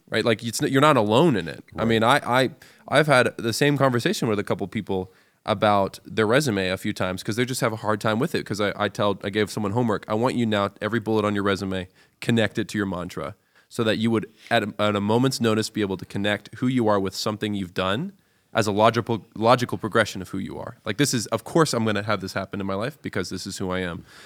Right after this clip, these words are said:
Speaker 1: And that's where I wanna try to get people to. So it feels like a lot of work. It can feel daunting, but you don't have to worry about it because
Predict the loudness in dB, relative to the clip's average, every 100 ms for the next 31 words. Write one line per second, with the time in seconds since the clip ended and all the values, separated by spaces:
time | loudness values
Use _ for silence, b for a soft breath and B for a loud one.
0 | B B 2 2 4 4 4 2 -2 -2
1 | -6 -6 -4 -4 -4 0 -2 -2 4 6
2 | 8 4 4 6 6 6 4 2 0 -6
3 | -8 -8 0 4 4 6 4 4 0 -2
4 | -2 b b b b b _ 2 4 6
5 | 4 2 2 4 4 6 4 4 -2 0
6 | 2 2 0